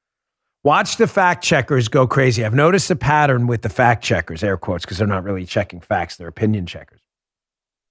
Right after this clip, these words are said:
The fact checkers have become very disturbed about stories about Joe Biden either lying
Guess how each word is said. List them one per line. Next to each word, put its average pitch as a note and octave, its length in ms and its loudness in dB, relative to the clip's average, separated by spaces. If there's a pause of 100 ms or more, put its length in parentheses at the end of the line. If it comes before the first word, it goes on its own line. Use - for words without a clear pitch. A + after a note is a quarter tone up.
(540)
The C#3 80 0
fact F#3+ 320 0
checkers F3 400 2
have C#3+ 120 2
become C#3 360 2
very D3+ 340 4
disturbed C#3+ 760 0 (1040)
about C3+ 340 0
stories G3 640 4
about C3 240 2
Joe D#3+ 300 4
Biden D3+ 440 2
either B2+ 240 2
lying D#3 760 2